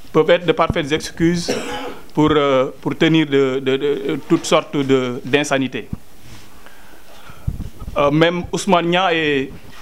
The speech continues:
et Abdoulaye Sarr, leur responsabilité, leur âge, leur relation devraient leur interdire d'être des chargés de la castagne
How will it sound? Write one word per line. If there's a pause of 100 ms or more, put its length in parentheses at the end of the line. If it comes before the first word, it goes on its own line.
(480)
et
Abdoulaye
Sarr, (840)
leur
responsabilité, (440)
leur
âge, (580)
leur
relation
devraient
leur
interdire
d'être
des
chargés
de
la
castagne